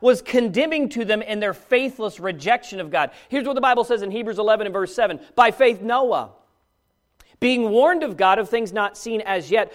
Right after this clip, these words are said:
moved with fear," or proper reverence and respect is that word in the original language,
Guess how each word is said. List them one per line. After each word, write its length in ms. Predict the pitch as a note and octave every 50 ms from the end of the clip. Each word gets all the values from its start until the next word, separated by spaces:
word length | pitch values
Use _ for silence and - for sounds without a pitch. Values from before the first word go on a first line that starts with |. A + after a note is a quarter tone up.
| - - -
moved 480 | F3+ G3+ A3+ C#4+ E4 F4 F4+ C#4+ A3
with 220 | G#3+ A#3 A#3 - -
fear," 640 | _ _ - B3+ C4 A#3+ G3+ D#3+ C3 A2+ G#2 G2 - _ _ _ _ _
or 100 | F3 E3+
proper 480 | E3 - - - A#3 A#3+ A#3 A3+ G#3 F#3
reverence 460 | D#3 F3 G#3+ A3+ F#3 G3+ G#3+ G3 -
and 140 | F3+ E3 D3
respect 480 | D#3 D3 - - - G#3 F#3+ F3+ -
is 140 | D3+ C3+ A#2+
that 260 | D3+ E3 F#3+ F#3+ -
word 180 | C3+ B2+ B2+ B2+
in 60 | C3
the 100 | C3 B2+
original 360 | B2 B2 C3 B2+ B2 C3+ C3+
language, 340 | C3 C3 C3 C3+ E3 E3 -